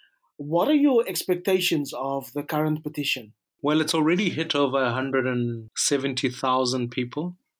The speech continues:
Speaker 2: So South Africans really feel passionate about their kids being safe.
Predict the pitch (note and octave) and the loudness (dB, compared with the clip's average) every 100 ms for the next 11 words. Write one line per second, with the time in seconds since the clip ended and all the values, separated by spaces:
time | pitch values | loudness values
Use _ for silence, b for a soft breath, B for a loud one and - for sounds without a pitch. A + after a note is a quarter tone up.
0 | - - B2 - C3+ C#3 - C#3 C#3 B2+ | -8 -2 0 0 0 0 -2 -4 -2 0
1 | A#2 - - C3 C3+ C#3 - B2+ B2 C3+ | 0 -2 -2 0 2 0 0 0 0 -4
2 | C3 - C3 B2 A#2+ A#2 A#2+ A#2+ _ A#2 | -2 0 0 0 -2 0 -2 -4 _ 0
3 | B2 A#2 - - A#2+ - B2 A#2 - C3+ | 2 2 0 -4 -4 -2 -2 0 -2 -4
4 | F3+ | -6